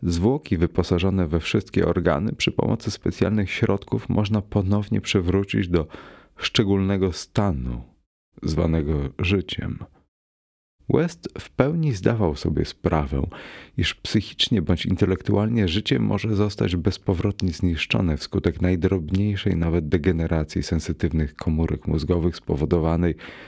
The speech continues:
względnie krótkim okresem śmierci. Z początku miał nadzieję wynaleźć reagent, który przywracałby życie przed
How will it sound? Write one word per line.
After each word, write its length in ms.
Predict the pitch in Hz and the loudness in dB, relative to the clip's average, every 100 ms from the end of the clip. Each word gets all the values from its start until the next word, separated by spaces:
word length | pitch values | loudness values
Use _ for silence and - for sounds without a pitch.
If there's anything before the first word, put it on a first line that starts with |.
| - - | -20 -4
względnie 500 | 104 107 113 110 104 | 0 2 0 0 -2
krótkim 600 | - - 135 - - 73 | -2 -2 -4 -4 -2 0
okresem 500 | 71 71 76 - 82 | 0 0 -2 0 -2
śmierci. 720 | - - 73 64 - - 82 - - - _ _ _ _ _ | -2 -2 -2 -4 -8 -8 -8 -12 -20 -20 _ _ _ _ _
Z 80 | - | -10
początku 540 | - 104 110 120 165 156 - - - - | -2 0 0 0 -2 -2 -10 -18 -6 0
miał 240 | 127 160 | 2 2
nadzieję 580 | 151 107 107 117 113 107 | 0 2 2 2 2 0
wynaleźć 680 | 85 95 101 95 85 - - | 2 2 2 2 0 0 0
reagent, 920 | 90 92 98 95 71 - - - - | 2 2 2 0 -2 -4 -6 -16 -18
który 300 | - - - | -8 -8 -8
przywracałby 840 | - - 87 90 82 82 80 73 80 | -6 -2 2 2 2 2 2 2 2
życie 320 | 87 - 87 | 0 2 0
przed 380 | - - 85 | 2 0 0